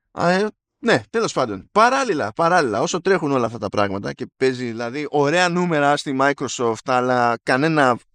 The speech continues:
καμία λογική στο όλο, ε, προκύπτει ότι μέσα στην Activision Blizzard φτιάξανε, λέει, μια καινούρια ομάδα, ε,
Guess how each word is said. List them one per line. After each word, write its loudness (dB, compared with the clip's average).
καμία 2
λογική 0
στο 0
όλο, 0
ε, 2
προκύπτει -2
ότι -4
μέσα -2
στην -4
Activision -2
Blizzard 0
φτιάξανε, -4
λέει, -2
μια 0
καινούρια 0
ομάδα, 0
ε, 0